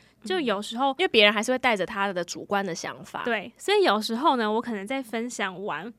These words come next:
Speaker 1: 哦，他问我问题的答案之后，我就感受到我好像被评价了，因为别人的想法可能就会带有一些评价，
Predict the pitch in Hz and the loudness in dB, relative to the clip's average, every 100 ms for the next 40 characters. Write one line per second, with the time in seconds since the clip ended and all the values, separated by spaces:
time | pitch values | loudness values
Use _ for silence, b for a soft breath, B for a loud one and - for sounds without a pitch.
0 | - 226 254 262 254 185 233 220 185 196 | -14 -6 -4 -2 -2 -2 -6 -6 -12 -12
1 | 190 208 220 214 208 220 214 b b b | -8 -8 -8 -10 -12 -8 -8 b b b
2 | 220 349 339 196 226 262 277 247 220 233 | -4 -2 -2 -4 -6 -6 -6 -6 -8 -6
3 | 247 - - - 202 - - - b b | -6 -8 -18 -12 -10 -10 -12 -18 b b
4 | b 381 381 - 220 226 240 269 202 208 | b 0 0 0 -2 0 0 -2 -4 -4
5 | 220 202 208 220 262 269 262 190 190 214 | -6 -6 -10 -4 -2 0 -2 -2 -6 -8
6 | 226 214 - _ - - 226 - 185 | -8 -8 -12 _ -14 -14 -14 -8 -6